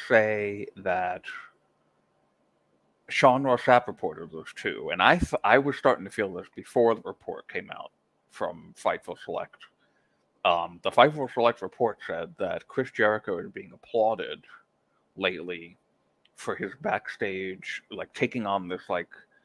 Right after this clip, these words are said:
calm demeanor in a backstage role and kind of, like, mentoring some people. Like, he talked, he, he, he talked at that big meeting a couple of weeks ago that the, that the company had,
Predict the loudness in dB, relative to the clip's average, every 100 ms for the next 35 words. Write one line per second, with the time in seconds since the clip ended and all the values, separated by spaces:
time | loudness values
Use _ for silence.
0 | _ _ _ _ -8 4 8 8 6 2
1 | -4 -6 -4 -2 0 0 -2 -6 -14 _
2 | _ _ _ _ _ _ _ _ -4 0
3 | 4 4 2 -2 -2 -2 -2 0 0 0
4 | -2 -8 -4 -2 -2 -4 -4 -4 -6 -8
5 | -4 -4 -4 -6 -10 -12 -12 -12 -12 -8
6 | -8 -8 -14 _ _ _ _ _ _ _
7 | _ -2 -2 0 -4 2 4 4 2 -10
8 | -20 -6 -6 -4 -6 -6 -6 -4 -4 0
9 | 2 2 0 -6 0 0 0 -4 -4 -6
10 | -8 -8 -8 -8 -8 -4 -4 -4 -8 -10
11 | -14 -10 -8 -8 -12 _ _ _ _ _
12 | _ _ -2 -2 -8 -10 -10 -12 -16 -16
13 | -8 -8 -8 -14 -8 -8 -8